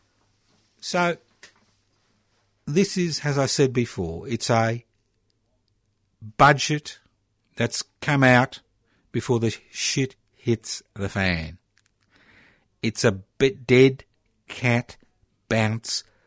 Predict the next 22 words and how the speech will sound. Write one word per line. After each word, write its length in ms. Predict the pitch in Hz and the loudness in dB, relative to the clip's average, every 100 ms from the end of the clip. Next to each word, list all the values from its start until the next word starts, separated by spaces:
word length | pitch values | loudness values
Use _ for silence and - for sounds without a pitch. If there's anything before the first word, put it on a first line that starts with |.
| _ _ _ | _ _ _
budget. 540 | 110 120 110 95 - - _ _ _ _ _ _ - - - - | 4 4 2 -2 -4 -20 _ _ _ _ _ _ -20 -20 -12 4
We 100 | 143 | 6
will 160 | 143 | 6
see 280 | - 160 139 | 4 4 6
a 80 | 120 | 4
temporal 1000 | - - 196 175 165 156 156 143 113 - _ _ _ | 0 2 4 6 6 8 10 8 6 -2 _ _ _
spike 840 | - - - 135 127 90 - - _ _ _ _ _ _ _ - | -2 -2 2 4 4 0 -8 -20 _ _ _ _ _ _ _ -2
in 140 | 110 | 2
economic 460 | 120 120 113 110 101 | 4 2 4 4 2
activity 720 | 95 - 143 143 165 214 - _ _ _ _ _ _ _ _ _ | 2 2 2 2 0 -4 -8 _ _ _ _ _ _ _ _ _
as 140 | 117 | -2
small 240 | - 131 120 | 0 2 2
businesses 580 | 117 113 117 98 98 95 | 2 2 -2 -4 -8 -2
go 280 | 107 98 | 4 6
out, 180 | 101 131 | 8 6
those 220 | 113 107 | 4 0
one 260 | 107 113 113 | 2 2 2
million 280 | 110 104 98 | 2 0 -4
small 260 | - 107 | -4 -4
businesses 420 | 101 104 113 104 101 | -4 -6 -6 -10 -6
go 240 | 95 95 | -4 0
out 220 | 104 127 | 0 -2